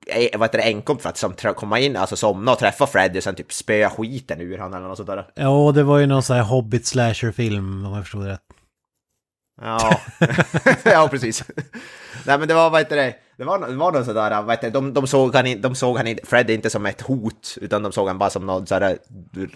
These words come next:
Speaker 1: typ clown, alltså, som, så, vad, något sånt där. Men de an-, det blev inte att de använde Peter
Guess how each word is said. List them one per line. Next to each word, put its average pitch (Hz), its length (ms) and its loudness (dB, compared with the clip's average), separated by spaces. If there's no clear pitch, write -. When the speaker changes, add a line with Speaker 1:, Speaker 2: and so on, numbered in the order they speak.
Speaker 1:
typ - 160 -8
clown, 104 480 2
alltså, 92 220 0
som, 92 200 -2
så, 98 160 -8
vad, 90 420 -10
något 95 120 -8
sånt 85 100 -10
där. 92 180 -4
Men 113 80 -10
de 120 80 2
an-, 123 200 4
det 127 80 2
blev 120 160 2
inte 110 320 0
att 113 60 2
de 98 100 -2
använde 101 240 2
Peter 92 220 -4